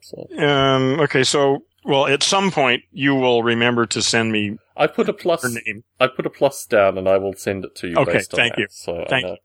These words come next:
Speaker 2: And then
Speaker 1: I know
Speaker 2: I'll,
Speaker 1: what
Speaker 2: and
Speaker 1: I'm
Speaker 2: I
Speaker 1: doing.
Speaker 2: will get to her. I mean, th-, then that, that's, uh, ends your part of this little scheme
Speaker 1: Certainly.
Speaker 2: here, I guess,
Speaker 1: Yeah.
Speaker 2: at this point. And
Speaker 1: Yeah.
Speaker 2: it's now
Speaker 1: No,
Speaker 2: up to me.
Speaker 1: yes.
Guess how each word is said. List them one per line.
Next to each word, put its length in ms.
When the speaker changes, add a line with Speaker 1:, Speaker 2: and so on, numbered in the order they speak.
Speaker 2:
And 120
then 100
Speaker 1:
I 40
know 60
Speaker 2:
I'll, 80
Speaker 1:
what 120
Speaker 2:
and 80
Speaker 1:
I'm 60
Speaker 2:
I 80
Speaker 1:
doing. 100
Speaker 2:
will 120
get 220
to 100
her. 240
I 80
mean, 140
th-, 140
then 200
that, 160
that's, 400
uh, 220
ends 380
your 160
part 260
of 120
this 420
little 300
scheme 260
Speaker 1:
Certainly. 220
Speaker 2:
here, 100
I 120
guess, 300
Speaker 1:
Yeah. 40
Speaker 2:
at 60
this 160
point. 360
And 120
Speaker 1:
Yeah. 180
Speaker 2:
it's 120
now 140
Speaker 1:
No, 140
Speaker 2:
up 100
to 300
me. 100
Speaker 1:
yes. 240